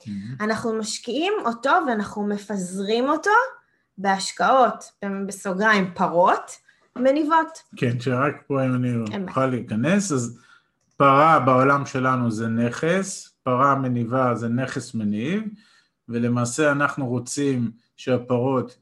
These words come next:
Speaker 1: יניבו לנו תשואה, החלב זה בסדר בשביל הדוגמה, אבל אנחנו רוצים תזרים מזומנים, וכמו שהגר אמרה, כדי להיות, להיות, לה-, להבין לאן הולכים עם זה, כי יש הרבה אנשים שהולכים להשקעות, אבל אנחנו רצינו ליצור פה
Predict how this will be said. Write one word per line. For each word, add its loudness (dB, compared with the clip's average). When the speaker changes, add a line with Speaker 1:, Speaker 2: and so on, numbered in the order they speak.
Speaker 1:
יניבו 2
לנו 2
תשואה, 0
החלב 0
זה -4
בסדר -4
בשביל -4
הדוגמה, -2
אבל -2
אנחנו -2
רוצים -4
תזרים -4
מזומנים, -4
וכמו -6
שהגר 2
אמרה, 4
כדי 4
להיות, 2
להיות, 2
לה-, 2
להבין 2
לאן 6
הולכים 2
עם 4
זה, -4
כי -2
יש -2
הרבה 2
אנשים 2
שהולכים -6
להשקעות, -6
אבל -6
אנחנו -4
רצינו -6
ליצור -6
פה -6